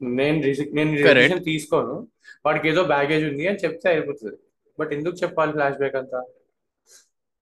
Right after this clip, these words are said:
Speaker 1: బ్యూటిఫుల్ పే ఆఫ్ ఏంది అంటే, ఫ్లాష్ బ్యాక్ వచ్చని చెప్పిన తర్వాత వాడు ఫ్లిప్ చేస్తాడు కదా పొజిషన్, సస్పెండ్ చేస్తాడు వీడు. So ఈమెకు చెప్పి, ఈమెకు చెప్పడం వల్ల అడ్వాంటేజ్ ఏమొస్తుంది అంటే, first of all ఈమెకు చెప్పడం వల్లనే స్టోరీ ముందుకెళ్తుంది.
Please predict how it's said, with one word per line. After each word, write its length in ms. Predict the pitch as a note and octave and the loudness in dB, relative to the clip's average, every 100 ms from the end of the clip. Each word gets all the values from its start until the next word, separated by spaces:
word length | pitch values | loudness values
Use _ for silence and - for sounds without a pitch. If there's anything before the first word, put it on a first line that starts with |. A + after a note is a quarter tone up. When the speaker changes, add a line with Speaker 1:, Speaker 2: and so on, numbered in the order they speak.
| A#2+ | -12
Speaker 1:
బ్యూటిఫుల్ 520 | B2 E3 G3 G3 F#3 | 0 0 2 0 2
పే 60 | D#3+ | 2
ఆఫ్ 180 | D3+ | 4
ఏంది 240 | D3+ C#3+ C3+ | 2 2 0
అంటే, 200 | A2+ E3 | -2 -2
ఫ్లాష్ 260 | D3 C#3 | 0 0
బ్యాక్ 160 | D3+ D#3+ | 0 -4
వచ్చని 240 | D#3 D#3+ | -4 -2
చెప్పిన 220 | C#3 D3 D3 | -2 -2 -2
తర్వాత 220 | C3 F3 | 0 2
వాడు 220 | D#3+ D#3 | 2 0
ఫ్లిప్ 300 | D#3 C#3+ D#3+ | -2 -6 -2
చేస్తాడు 280 | D#3+ D3 A#2+ | -2 0 -2
కదా 80 | G#2+ | -2
పొజిషన్, 420 | A2+ A2+ A#2 A2 - | -4 -6 -8 -14 -20
సస్పెండ్ 520 | - C3 C3+ - D3+ | -4 -4 -2 0 4
చేస్తాడు 300 | C#3+ C3 G#2+ | 4 2 -4
వీడు. 440 | G2+ G2 - _ - - _ _ _ _ _ _ _ _ _ - | -6 -8 -14 _ -14 -14 _ _ _ _ _ _ _ _ _ 0
So 300 | G#3+ F#3 - - | 2 2 -2 0
ఈమెకు 320 | D#3+ F3+ G#3+ - D#3 | 2 2 0 0 -2
చెప్పి, 340 | - - F#3+ | -2 -6 -2
ఈమెకు 340 | A#3+ G3 F3 E3+ | 0 0 0 0
చెప్పడం 300 | D#3+ E3+ F#3 | 0 2 4
వల్ల 180 | F#3+ F3+ | 4 4
అడ్వాంటేజ్ 800 | D3+ D#3 D#3+ D#3+ D#3+ - - C3 | 2 0 0 0 -2 -6 -8 0
ఏమొస్తుంది 580 | C#3 D#3 D#3 - B2+ A2+ | 2 2 -2 -6 -6 -4
అంటే, 160 | A2 | -2
first 160 | E3 D3+ | -4 -4
of 80 | - | -2
all 140 | F#3+ | 0
ఈమెకు 180 | F3+ D3+ | 2 0
చెప్పడం 320 | D3 E3 E3+ | 0 2 2
వల్లనే 340 | E3+ E3+ A3+ | 0 0 -2
స్టోరీ 260 | - E3 E3 | 0 0 0
ముందుకెళ్తుంది. 800 | D#3+ D#3 D3+ A#2+ A2+ G#2 D3+ | 0 -2 -4 -6 -10 -16 -16